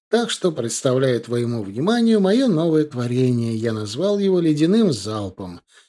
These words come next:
Печать довольно сложная и прожорливая, потребует от тебя большого внимания и нескольких экспериментов. Но будь уверен, оно того стоит.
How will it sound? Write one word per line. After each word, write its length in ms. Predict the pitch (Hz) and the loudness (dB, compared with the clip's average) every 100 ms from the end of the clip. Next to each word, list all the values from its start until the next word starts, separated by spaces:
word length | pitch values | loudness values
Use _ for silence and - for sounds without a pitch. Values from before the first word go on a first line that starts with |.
| _ | _
Печать 400 | 113 - 135 104 | -10 -2 0 0
довольно 420 | 101 104 98 95 90 | -4 -6 -6 -8 -8
сложная 640 | 120 196 226 208 214 208 | 0 4 4 4 2 2
и 160 | 202 226 | 0 -2
прожорливая, 920 | 220 190 123 151 156 143 143 139 135 | 2 2 4 4 4 4 2 2 0
потребует 600 | 131 123 185 233 208 135 | -4 -6 -2 0 0 0
от 140 | 110 - | -2 -8
тебя 260 | 113 160 | -4 -2
большого 480 | 135 110 - 120 110 | -2 -4 -4 -4 -4
внимания 760 | 92 101 120 202 214 208 202 - - - _ | -6 -8 0 2 2 0 -2 -6 -20 -20 _
и 140 | 214 226 | 0 2
нескольких 720 | 123 139 156 - 127 139 135 | 2 0 -2 -4 -4 -2 -2
экспериментов. 1080 | 131 - - 131 127 127 123 110 104 - - _ _ - | -4 -2 -2 0 2 2 0 -2 -8 -10 -18 _ _ -14
Но 220 | 92 151 | -8 -4
будь 240 | 208 220 | -2 -2
уверен, 480 | 226 208 170 175 151 - _ | -2 0 0 0 -4 -12 _
оно 300 | - 123 226 | -8 -4 -4
того 280 | 151 98 120 | -6 -8 -8
стоит. 580 | - - 101 95 - | -8 -6 -6 -6 -12